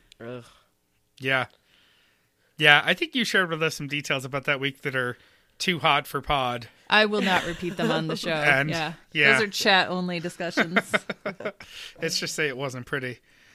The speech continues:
Speaker 3: Yeah.
Speaker 2: Uh, Andrew has almost finished, uh, Making a Murderer season two, which he started watching on the flight back from Cleveland or something, and Luke wants him to finish it so they can talk about it.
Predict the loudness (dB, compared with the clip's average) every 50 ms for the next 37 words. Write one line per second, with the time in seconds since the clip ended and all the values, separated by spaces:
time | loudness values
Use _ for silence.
0 | -16 -12 -10 -10 -8 -4 0 4 6 6 6 6 4 2 0 -6 _ _ _ _
1 | _ _ _ _ _ _ 4 4 4 4 2 0 -2 -2 -2 -4 -4 -4 -2 -2
2 | 0 0 -2 -2 -4 -4 -6 -4 -4 -4 -6 -8 -12 -14 -12 -6 -4 -2 -2 -2
3 | -2 -2 -4 -4 -4 -6 -6 -6 -4 -4 -4 -4 -4 -4 -4 -6 -6 -6 -8 -8
4 | -8 -8 -10 -10 -10 -6 -4 -4 -2 -2 -4 -4 -6 -8 -10 -12 _ _ _ _
5 | _ _ _ _ _ _ _ _ _ _ -12 -10 -6 -4 -4 -4 -4 -4 -4 -4
6 | -4 -6 -4 -4 -4 -4 -4 -4 -6 -6 -6 -8 -8 -6 -4 -4 -4 -4 -4 -4
7 | -4 -4 -6 -6 -8 -10 -8 -8 -8 -8 -10 -10 -8 -8 -8 -6 -6 -8 -8 -8
8 | -6 -6 -4 -4 -4 -4 -6 -6 -6 -8 -8 -10 -10 -10 _ -12 -8 -6 -6 -6
9 | -6 -8 -10 -10 -12 -10 -10 -8 -8 -8 -8 -10 -10 -10 -10 -8 -8 -10 -10 -12
10 | -12 -8 -4 -2 0 0 0 -2 -2 -2 0 0 0 0 0 -2 -4